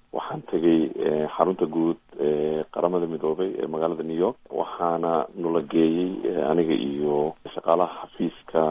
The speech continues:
em, ergeyga gaarka ah ee Qaramada Midoobay ee Soomaaliya u fadhiyo, em, New York, em, xafiiska xogayaha guud ee Qaramada Midoobay,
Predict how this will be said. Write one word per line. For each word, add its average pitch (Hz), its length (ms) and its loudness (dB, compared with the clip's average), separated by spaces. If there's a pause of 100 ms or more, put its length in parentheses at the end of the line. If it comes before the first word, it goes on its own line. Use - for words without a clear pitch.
(120)
em, 73 540 -4
ergeyga 76 420 -4
gaarka 78 380 0
ah 80 180 0
ee 73 400 -2
Qaramada 80 320 2
Midoobay 76 340 2
ee 73 220 -2
Soomaaliya 78 460 0
u - 80 -4
fadhiyo, 76 460 -2 (100)
em, 76 360 -4 (280)
New 80 200 -2
York, 87 440 2
em, 73 580 0
xafiiska 80 880 -4 (160)
xogayaha 82 440 2
guud 73 340 -10 (260)
ee 73 280 -2
Qaramada 82 400 0
Midoobay, 76 440 -4